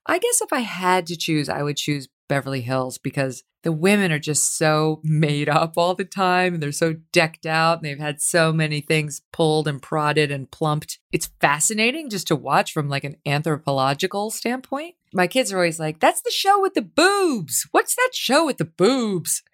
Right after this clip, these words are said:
And the boobs are everywhere. Um, I guess if I, if I had to spend time, like, have a lunch with just one, uh, like, as a potential actual friend, I would choose Kyle. She seems like the most normal.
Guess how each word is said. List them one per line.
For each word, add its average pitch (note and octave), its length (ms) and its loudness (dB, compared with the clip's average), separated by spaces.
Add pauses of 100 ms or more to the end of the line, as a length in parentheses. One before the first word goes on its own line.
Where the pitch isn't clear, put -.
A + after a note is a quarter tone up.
(100)
And G#3 120 -6 (160)
the A3 100 -2
boobs B3+ 320 -8
are F#3+ 240 2
everywhere. - 480 -4 (720)
Um, F#3+ 540 0 (880)
I A3+ 160 0
guess E4 400 0
if A3 140 -2
I, A3 160 6 (200)
if - 120 -4
I G3+ 60 8
had F#3+ 280 0
to - 80 -2
spend D#3+ 360 2
time, C#3 520 -4
like, B2+ 220 -2
have C3+ 220 0
a C3 60 0
lunch B2+ 440 -6
with B2+ 140 -10
just - 280 -6
one, C3+ 340 -2 (640)
uh, - 180 -6
like, D3 180 -2
as C3+ 120 -6
a C3 60 -8
potential - 560 -2
actual C#3 400 -2
friend, C#3+ 540 -2
I D3 140 0
would D#3 140 2
choose C#3+ 220 -6
Kyle. C#3+ 420 0
She E3+ 180 -8
seems D#3 280 -4
like D3 180 -4
the D3 60 -2
most C3+ 300 -4
normal. C#3+ 420 -2